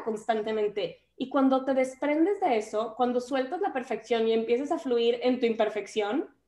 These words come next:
realmente sale esa mejor versión de ti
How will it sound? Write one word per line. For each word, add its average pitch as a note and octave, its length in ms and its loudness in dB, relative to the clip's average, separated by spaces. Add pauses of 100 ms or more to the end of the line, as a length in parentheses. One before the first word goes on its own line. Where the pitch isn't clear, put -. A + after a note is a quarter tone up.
realmente D4+ 800 2 (100)
sale D4 420 0
esa D4+ 180 -2
mejor C#4 360 0
versión C#4 420 -4
de B3+ 100 -2
ti C4+ 580 -4